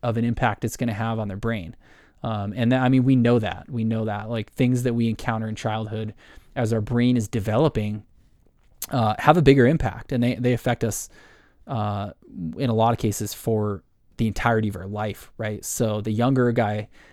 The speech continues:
finds it, um, I would say the harder it's gonna be to find your way out of it.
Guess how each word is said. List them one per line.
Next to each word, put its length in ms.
finds 460
it, 220
um, 440
I 140
would 100
say 160
the 80
harder 440
it's 160
gonna 180
be 140
to 80
find 280
your 120
way 120
out 180
of 100
it. 180